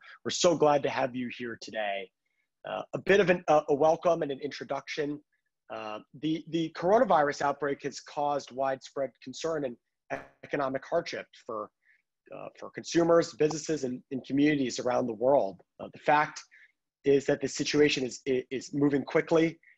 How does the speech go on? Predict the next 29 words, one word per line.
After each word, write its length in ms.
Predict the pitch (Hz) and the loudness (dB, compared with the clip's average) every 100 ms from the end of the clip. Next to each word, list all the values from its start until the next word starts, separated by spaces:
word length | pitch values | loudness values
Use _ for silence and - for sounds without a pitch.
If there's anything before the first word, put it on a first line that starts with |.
| _ | _
and 160 | 131 131 | -2 0
has 360 | 143 135 - - | 0 -2 -6 -6
widespread 640 | 127 147 151 - - 143 139 | 2 4 4 -2 -2 -2 -2
impacts. 720 | 143 123 101 98 - - - _ _ - | -8 -6 -8 -8 -14 -20 -20 _ _ -4
But 180 | 147 156 | -4 2
one 200 | 180 196 | 2 2
thing 160 | 202 | 0
is 80 | 185 | 0
for 140 | - | -4
certain, 360 | - 175 117 - _ _ _ - | -4 -4 -4 -12 _ _ _ -6
it 80 | 147 | -4
has 400 | 180 185 214 180 | 0 2 2 0
and 120 | 147 | 0
will 160 | 165 | 0
continue 380 | 175 160 - 165 | 0 -6 -6 -6
to 100 | 151 | -6
have 420 | 127 139 147 113 - _ _ _ _ | -6 -4 -4 -6 -12 _ _ _ _
global 400 | 151 151 151 170 156 | -2 0 2 0 -2
economic 540 | 147 135 131 135 135 - | -4 -4 -4 -4 -8 -8
and 200 | 131 127 | -8 -6
financial 400 | 127 123 127 139 | -6 -6 -6 -6
ramifications 760 | 123 123 131 - 175 - 104 - | -8 -8 -12 -8 -6 -6 -10 -10
that 140 | 120 - - | -12 -12 -4
will 160 | 135 | -4
be 120 | 123 127 - | -2 -6 2
felt 280 | 147 175 - _ _ _ _ 131 | 4 4 0 _ _ _ _ -2
and 240 | 131 131 | 0 0
reverberated 720 | 127 135 151 147 135 127 127 - - | -2 2 2 4 2 0 -4 -8 -8
throughout 480 | 139 156 147 147 | 2 4 6 4